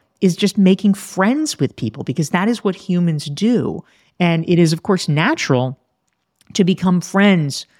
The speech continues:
with people that we feel commonalities with. Many of them may, in fact, professionally overlap. It would not surprise me if a lot of your friends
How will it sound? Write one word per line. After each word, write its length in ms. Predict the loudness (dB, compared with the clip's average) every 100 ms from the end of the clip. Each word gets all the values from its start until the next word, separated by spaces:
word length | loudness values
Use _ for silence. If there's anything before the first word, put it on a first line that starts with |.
| _
with 320 | 2 2 2
people 380 | -2 -2 0 0
that 160 | 0 -2
we 120 | -2
feel 320 | -2 -2 -2
commonalities 920 | -4 -4 -2 0 0 2 0 -2 -6 -6
with. 260 | -6 -4
Many 380 | 0 2 2 2
of 80 | 2
them 200 | 0 0
may, 180 | 0 -2
in 100 | -4
fact, 520 | -4 -6 -6 -12 -16 _ _ -10
professionally 640 | -2 0 0 0 0 0 2
overlap. 600 | 2 2 0 0 -2 -4
It 100 | -2
would 160 | 0 0
not 240 | -2 -2
surprise 500 | -6 -4 -2 0 2
me 200 | 0 -4 -10 -6
if 140 | -4 0
a 40 |
lot 260 | 0 2 2
of 100 | 2
your 140 | 2
friends 540 | 0 -2 0 -2 -2